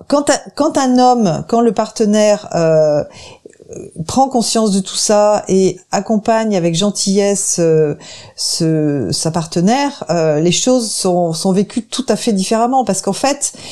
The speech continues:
je me suis aperçue que plus les femmes sont sous tension, plus elles sont déconnectées, euh, de leur corps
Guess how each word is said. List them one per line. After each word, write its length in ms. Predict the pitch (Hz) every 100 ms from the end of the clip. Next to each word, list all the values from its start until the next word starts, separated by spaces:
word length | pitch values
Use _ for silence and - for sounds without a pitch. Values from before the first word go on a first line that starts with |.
| - -
je 120 | -
me 60 | 196
suis 100 | -
aperçue 400 | 208 214 - 294
que 120 | 220
plus 400 | 185 - - 285
les 120 | 254
femmes 360 | 214 - 214 214
sont 160 | -
sous 180 | 185 -
tension, 520 | - 202 - 214 220 - _ _ - - - -
plus 220 | - 269
elles 100 | 254
sont 200 | - 214
déconnectées, 1120 | 180 196 254 254 240 220 220 - 220 214 202 _ _ -
euh, 360 | 170 160 151
de 140 | 160 170
leur 280 | 165 160
corps 440 | - 233 262 262